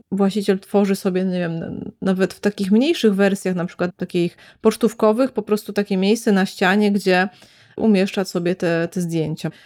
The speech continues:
I w ogóle to też mi przyszło do głowy, to już w ogóle totalnie komunikacyjny szczegół, ale żeby pokazywać oprócz zdjęć psów na stronie i, i w innych miejscach, gdzie Martyna się komunikuje,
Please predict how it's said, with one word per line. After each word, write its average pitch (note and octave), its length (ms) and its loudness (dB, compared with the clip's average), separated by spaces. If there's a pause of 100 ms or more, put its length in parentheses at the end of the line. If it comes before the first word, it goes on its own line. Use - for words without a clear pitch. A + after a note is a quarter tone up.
(240)
I G#3+ 80 2
w G#3 60 4
ogóle B3+ 260 4
to A#3 380 -4
też A3+ 220 -6
mi A3 100 2
przyszło G#3+ 340 -4
do G3+ 100 4
głowy, G3 260 0
to F#3+ 100 -2
już F#3+ 80 0
w G3 60 -4
ogóle F#3 200 -2
totalnie F3+ 420 0
komunikacyjny F#3 760 2
szczegół, F#3+ 480 0
ale G3 220 2
żeby G3+ 220 0
pokazywać A3 760 0
oprócz G3+ 340 -6
zdjęć G#3 640 0 (400)
psów A#3+ 600 0 (200)
na G3+ 180 2
stronie G#3 680 2
i, G3 480 -2 (260)
i F#3+ 180 -2
w - 60 -12
innych F#3 340 2
miejscach, F#3 340 -2
gdzie F3+ 240 -4
Martyna F#3 440 0
się F#3+ 140 -6
komunikuje, F#3 720 2